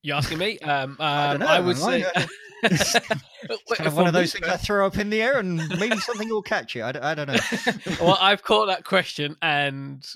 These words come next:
Speaker 1: the way I see that, um, you know, it's, it's a very interesting one 'cause I have tried to use Office three six five
Speaker 2: Hmm.
Speaker 1: in the browser. I have
Speaker 2: Hmm.
Speaker 1: actually tried to use,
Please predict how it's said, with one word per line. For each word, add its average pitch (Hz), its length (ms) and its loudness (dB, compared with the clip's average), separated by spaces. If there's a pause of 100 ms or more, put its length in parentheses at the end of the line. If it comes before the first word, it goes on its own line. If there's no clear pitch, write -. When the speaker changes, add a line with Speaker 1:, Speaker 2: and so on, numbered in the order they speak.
Speaker 1:
the 151 100 -2
way 190 360 0
I 156 280 -2
see 147 300 -4
that, 131 300 -2
um, 135 320 -6
you 208 140 -10
know, 175 120 -2
it's, 220 180 -4
it's 208 180 -4
a 185 60 0
very 185 260 -2
interesting 170 320 -6
one 120 100 -8
'cause 135 180 -10
I 143 100 -8
have 190 340 -10
tried 156 480 -6
to 127 100 -14
use 123 680 -10 (560)
Office 143 400 -4
three 131 200 -6
six - 280 -14
five 120 520 -8 (280)
Speaker 2:
Hmm. 135 180 -6
Speaker 1:
in 139 200 -4
the 127 80 -8
browser. 143 680 0
I 143 140 -6
have 160 340 -8
Speaker 2:
Hmm. 127 60 -6
Speaker 1:
actually 107 220 -10
tried 131 340 -12
to 127 100 -12
use, 120 520 -10